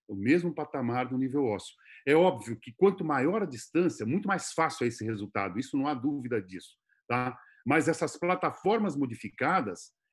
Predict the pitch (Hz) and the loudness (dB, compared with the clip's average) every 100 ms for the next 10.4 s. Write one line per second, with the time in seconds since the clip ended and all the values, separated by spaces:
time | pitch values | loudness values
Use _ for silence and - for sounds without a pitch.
0 | _ _ - - 156 202 208 196 226 214 | _ _ -14 2 4 4 4 0 0 -6
1 | 131 117 - 107 101 156 170 156 170 208 | -4 -8 -8 -6 -2 0 0 0 0 0
2 | 208 190 - - 180 151 135 226 247 - | -2 -4 -4 -2 0 2 4 4 4 0
3 | 139 135 123 107 110 - 101 95 - _ | -4 -2 -2 0 -2 -2 -2 -2 -6 _
4 | _ _ - 120 - 120 123 139 196 175 | _ _ -6 -4 -4 -4 -2 0 0 0
5 | 170 160 151 143 127 160 254 202 123 139 | -4 -6 -2 0 0 0 -2 -4 -2 0
6 | 185 131 120 151 131 _ - 208 254 180 | 0 -2 -2 -2 -2 _ 4 6 6 4
7 | 139 151 147 135 117 - 127 156 127 139 | 2 2 0 -2 -4 0 0 0 -2 -6
8 | - 156 - 214 233 151 170 151 123 151 | -2 -4 2 2 2 -2 -2 -6 0 0
9 | - 131 143 127 - 135 135 - 135 151 | 2 2 2 0 0 0 -2 -4 -4 -2
10 | 127 107 - 90 | -2 -4 -6 -14